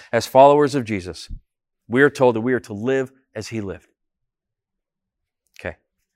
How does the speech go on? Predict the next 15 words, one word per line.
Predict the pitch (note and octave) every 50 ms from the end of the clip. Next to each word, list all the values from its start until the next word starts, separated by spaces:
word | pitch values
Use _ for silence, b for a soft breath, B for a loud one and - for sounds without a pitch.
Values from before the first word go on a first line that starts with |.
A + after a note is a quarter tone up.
| _ _ _ _ _
So | _ G#2
here's | A#2 E3 E3
the | D#3+
question | - D#3 C#3 - C3 A#2
I've | A#2 A2
been | A2+ G#2+ G#2
wrestling | G2+ F#2 - - F2 D#2
with. | F2 E2+ - _ _ _ _ _ _ _ _ _ _ b b b b b b b
And | F#2+ G2
maybe | A2+ C#3 D3+ E3 D#3+
you | C#3+ C#3+
can | - C#3 A2+
wrestle | A2 A2 A2 G#2+ - A#2+ G#2+
that | G2 G2+ G2 F#2+
out, | F#2+ F#2+ G2 -